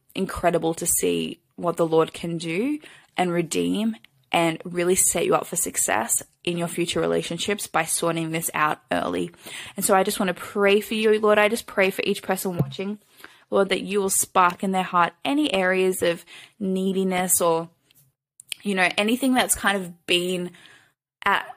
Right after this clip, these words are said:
operating out of a place of lack or out of fear, Father. I pray that you will just bring that to their mind right now. Father, I pray that you will walk this journey out with them, help them to have good communication, help them to, um, really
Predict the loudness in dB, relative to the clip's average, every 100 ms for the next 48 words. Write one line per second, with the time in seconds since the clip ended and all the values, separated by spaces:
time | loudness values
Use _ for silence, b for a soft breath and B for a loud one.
0 | _ -2 2 2 4 2 0 0 -2 -2
1 | -2 2 2 2 2 2 2 0 -8 -10
2 | -4 2 2 2 2 2 4 0 -2 -6
3 | 0 2 2 2 0 -6 _ -4 -4 -2
4 | -4 -4 -4 -4 0 0 0 0 -2 -2
5 | -4 -2 -2 -4 B B B B 0 4
6 | 4 2 -2 -2 0 2 0 0 0 0
7 | 0 -4 -2 -4 -2 -6 -4 0 0 -2
8 | -4 -2 0 0 B B -2 -2 0 0
9 | 0 -2 -4 -4 -2 -4 -2 -4 -6 -4
10 | -4 -2 -6 -8 -6 -6 -4 -4 -4 0
11 | 2 2 0 B B B 2 4 4 -2
12 | -10 _ _ -2 4 4 4 2 -2